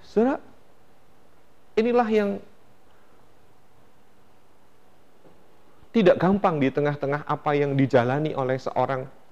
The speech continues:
pengikut Kristus, di tengah-tengah panggilan hidup yang nyata. Dan disitulah dibutuhkan keberanian. Menyesak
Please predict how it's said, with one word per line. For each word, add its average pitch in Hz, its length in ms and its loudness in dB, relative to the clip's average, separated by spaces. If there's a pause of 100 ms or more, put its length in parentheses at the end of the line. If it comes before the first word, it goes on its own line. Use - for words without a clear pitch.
(1120)
pengikut 147 400 0
Kristus, - 560 -2
di 123 80 4
tengah-tengah 127 640 -2 (1000)
panggilan 143 440 4
hidup 123 440 2
yang 110 200 0
nyata. 107 360 -8 (1400)
Dan 190 120 10
disitulah 277 480 6
dibutuhkan 226 640 4
keberanian. 196 720 4 (4000)
Menyesak 165 400 -2